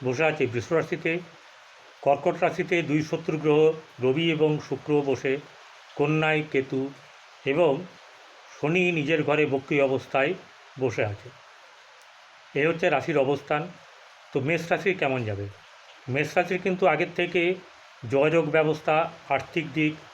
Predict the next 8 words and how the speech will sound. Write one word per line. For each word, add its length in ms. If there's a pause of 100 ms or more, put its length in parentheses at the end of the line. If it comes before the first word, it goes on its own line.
(480)
ক্রমে 260
ক্রমে 240
উন্নতি 400
হচ্ছে 400 (640)
এবং 380 (500)
আপনাদের 380
মানসিক 440
অবস্থাও 600